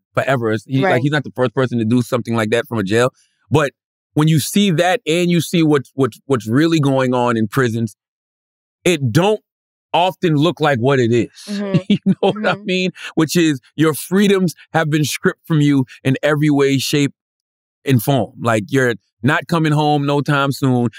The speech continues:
Speaker 1: You don't have no access to no women. You can't come and go as you please. So when Boosie tells those stories, those are the horror stories about prison that I think kids need to hear 'cause
Speaker 2: Mm-hmm.
Speaker 1: it scares the fuck out of them.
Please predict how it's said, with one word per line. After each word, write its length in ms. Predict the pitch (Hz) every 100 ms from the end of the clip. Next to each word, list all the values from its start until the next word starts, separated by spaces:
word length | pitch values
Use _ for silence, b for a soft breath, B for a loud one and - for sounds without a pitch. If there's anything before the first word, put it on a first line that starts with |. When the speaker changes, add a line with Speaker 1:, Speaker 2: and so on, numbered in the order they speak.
| B
Speaker 1:
You 100 | 110
don't 160 | 143 156
have 140 | 156
no 160 | 156 156
access 420 | 147 - 147 139
to 100 | 143
no 200 | 139 139
women. 400 | 135 123 123 113 B B _
You 100 | 135
can't 320 | - 156 165 -
come 160 | 175
and 120 | 160
go 200 | 147 147 147
as 100 | 131
you 120 | 143
please. 400 | 135 143 127 120 - b
So 60 | 127
when 160 | 117 110
Boosie 340 | 196 165 175
tells 320 | 170 165 156
those 240 | 139 143 123
stories, 460 | 156 160 156 135
those 280 | 101 147 160
are 40 |
the 180 | 139 127
horror 340 | 117 143 160 147
stories 380 | - 139 135
about 340 | 123 120 117 -
prison 280 | 160 156 123
that 100 | 113
I 100 | 123
think 280 | 147 123 -
kids 180 | 156 156
need 200 | 139 131
to 80 | 110
hear 340 | 113 180 135 127 b
'cause 100 | 185 185
Speaker 2:
Mm-hmm. 80 |
Speaker 1:
it 60 | 156
scares 240 | - 214 214
the 80 | 180
fuck 240 | 330 277
out 160 | 180 110
of 60 |
them. 120 | 80